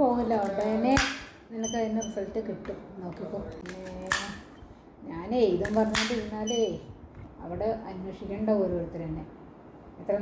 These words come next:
നേരമായി അമ്മ വന്നിട്ടെന്നും പറഞ്ഞ്. ഞാനിങ്ങനെ ഓരോന്ന് പറഞ്ഞ് ഇരുന്ന് അവിടെ അന്വേഷിച്ചു തുടങ്ങി. വിവരം ഇപ്പൊ എവിടെ എത്തും, വിളി ഇപ്പൊ എവിടെ എത്തും.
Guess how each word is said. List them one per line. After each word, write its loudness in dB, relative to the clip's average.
നേരമായി 4
അമ്മ -2
വന്നിട്ടെന്നും -4
പറഞ്ഞ്. -6
ഞാനിങ്ങനെ 6
ഓരോന്ന് 4
പറഞ്ഞ് -2
ഇരുന്ന് 0
അവിടെ 4
അന്വേഷിച്ചു -2
തുടങ്ങി. 0
വിവരം 2
ഇപ്പൊ 0
എവിടെ 4
എത്തും, 4
വിളി 8
ഇപ്പൊ 2
എവിടെ 8
എത്തും. 0